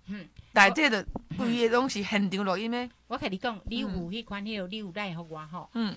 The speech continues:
Speaker 1: 我今仔日若是有法度通啊，迄款，迄个册录，
Speaker 2: 嗯。
Speaker 1: 入去即集吼，我就来册录入去即集。
Speaker 2: 嗯。
Speaker 1: 若无，我可能用后集来分享，好无？
Speaker 2: 会使。
Speaker 1: 因为我拄则吼，
Speaker 2: 嗯。
Speaker 1: 要，要甲你，要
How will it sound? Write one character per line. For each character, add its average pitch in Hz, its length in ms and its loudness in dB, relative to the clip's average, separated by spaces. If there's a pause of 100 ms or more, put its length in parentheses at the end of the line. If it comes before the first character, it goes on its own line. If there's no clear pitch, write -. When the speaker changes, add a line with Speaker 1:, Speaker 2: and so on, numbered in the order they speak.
(120)
Speaker 1:
我 254 180 -2 (280)
今 226 120 -6
仔 214 140 -6
日 240 140 -8
若 208 180 -6
是 175 160 -8
有 151 100 -6
法 196 140 -4
度 175 160 -6
通 160 100 -8
啊， 180 440 -10
迄 196 160 -10
款， 180 200 -10
迄 185 160 -4
个 170 100 2
册 214 260 4
录， 185 280 6 (100)
Speaker 2:
嗯。 208 220 0 (160)
Speaker 1:
入 180 60 0
去 233 220 -2
即 233 160 -2
集 226 260 -2 (160)
吼， 180 240 -6
我 208 140 -6
就 190 160 -4
来 156 160 -8
册 202 240 -4
录 185 280 0
入 151 120 -2
去 196 180 -6
即 190 140 -8
集。 185 240 -10 (160)
Speaker 2:
嗯。 220 260 -2
Speaker 1:
若 208 140 0
无， 185 160 6
我 220 140 0
可 233 160 -2
能 208 160 -4
用 170 140 -6 (120)
后 165 180 0
集 208 240 -8 (160)
来 151 320 -8
分 165 180 2
享， 180 240 4
好 196 140 0
无？ 180 80 2
Speaker 2:
会 220 220 4
使。 240 120 4 (140)
Speaker 1:
因 262 100 6
为 247 60 2
我 247 140 6
拄 262 120 0
则 208 200 0
吼， 190 240 2
Speaker 2:
嗯。 240 260 2 (180)
Speaker 1:
要， 214 120 0
要 240 100 0
甲 190 120 0
你， 196 300 0
要 226 340 2